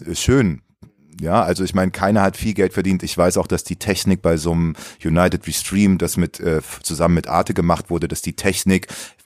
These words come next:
wahnsinnig teuer ist, dass die Leute da einen ganzen Abend sitzen, das vorbereiten. Also die investieren zwanzig Arbeitsstunden, wohingegen ich nur sechzig Minuten spiele. Alles gar kein Thema. Aber hey,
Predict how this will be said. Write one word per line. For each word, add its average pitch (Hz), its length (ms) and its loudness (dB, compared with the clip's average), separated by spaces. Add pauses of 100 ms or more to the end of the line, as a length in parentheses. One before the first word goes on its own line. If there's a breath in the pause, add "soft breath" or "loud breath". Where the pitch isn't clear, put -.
(100)
wahnsinnig 95 580 0
teuer 95 340 2
ist, 92 380 -2
dass 87 140 -2
die 92 100 -4
Leute 92 320 2
da 85 100 0
einen 90 140 2
ganzen 92 340 0
Abend 98 400 0
sitzen, - 400 -2
das 92 160 0
vorbereiten. 90 640 2
Also 82 220 -4
die 95 180 -4
investieren 87 600 0 (280 loud breath)
zwanzig 90 480 0
Arbeitsstunden, 90 680 2
wohingegen 85 440 2
ich - 140 -6
nur 85 80 2
sechzig 82 360 -2
Minuten 87 340 -2
spiele. 95 420 0 (300 loud breath)
Alles 82 280 0
gar - 140 0
kein 82 220 -2
Thema. 90 380 2 (220 loud breath)
Aber 82 220 2
hey, 101 240 4